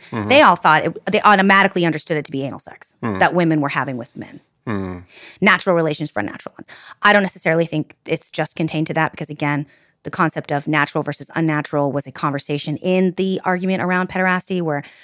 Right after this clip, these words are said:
Speaker 2: proponents for pederasty were saying that it was natural for men to want to sleep with other men, and it was more masculine and more natural.
Speaker 1: Mm-hmm.
Speaker 2: And, um, the other argument was, no, it's more natural for women to sleep with men, like, because they can both enjoy it.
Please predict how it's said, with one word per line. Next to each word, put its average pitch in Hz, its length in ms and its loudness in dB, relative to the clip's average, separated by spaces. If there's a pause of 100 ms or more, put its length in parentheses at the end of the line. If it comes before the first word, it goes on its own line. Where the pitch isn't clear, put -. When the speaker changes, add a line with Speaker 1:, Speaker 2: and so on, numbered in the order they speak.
Speaker 2:
proponents 175 400 -2
for 277 180 4
pederasty 247 520 2
were 226 80 0
saying 214 320 -2
that 196 160 0
it - 40 0
was 170 140 -4
natural 170 760 0 (180)
for 185 380 0 (400)
men 190 360 2
to 190 100 -4
want 175 180 0
to - 60 -8
sleep 175 160 -8
with - 120 -6
other 180 140 -2
men, 185 240 0
and 165 280 -2 (200)
it 180 100 -2
was 165 160 -2
more 175 420 4
masculine 180 540 0
and 151 120 -2
more 160 180 -2
natural. 190 680 -2
Speaker 1:
Mm-hmm. 98 260 -4 (120)
Speaker 2:
And, 170 420 2 (120)
um, 151 440 0 (100)
the 180 120 0
other 185 140 4
argument 165 280 0
was, 165 100 -4
no, 160 220 2
it's - 120 -4
more 156 140 0
natural 147 300 -4
for 151 160 -6
women 147 280 -2
to 147 60 -10
sleep - 220 -10
with - 160 -10
men, 104 280 -8
like, - 240 -14
because 139 280 -8
they 139 100 -8
can 143 140 -8
both 127 180 -8
enjoy 117 300 -6
it. - 160 -12